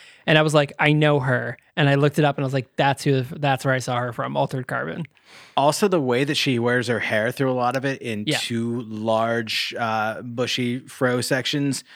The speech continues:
Speaker 2: uh, which I'm sure there's a better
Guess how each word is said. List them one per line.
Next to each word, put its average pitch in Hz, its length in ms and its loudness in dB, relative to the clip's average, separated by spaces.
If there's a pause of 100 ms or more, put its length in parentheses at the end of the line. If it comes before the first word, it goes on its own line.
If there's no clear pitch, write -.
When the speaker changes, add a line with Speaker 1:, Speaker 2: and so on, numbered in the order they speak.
(200)
Speaker 2:
uh, 113 520 0
which 123 200 -4
I'm 120 100 -2
sure 131 180 0
there's 123 200 -2
a 123 60 2
better 113 640 0